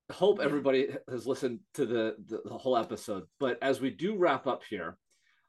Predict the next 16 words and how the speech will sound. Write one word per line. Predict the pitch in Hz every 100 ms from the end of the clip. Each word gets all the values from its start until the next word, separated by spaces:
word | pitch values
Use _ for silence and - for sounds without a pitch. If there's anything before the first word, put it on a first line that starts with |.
| _ -
I | 123 127 131 131 127
want | 107 117 139 160 -
to | 175 160
have | 127 127 127 123 104
the | 117
two | - 131
of | 107
you | 113
help | 107 110 117
us | 107 -
sort | 107
of | 90
wrap | 104 98 -
the |
show | - - 90 69 _ _ -
in | 113 110 107 107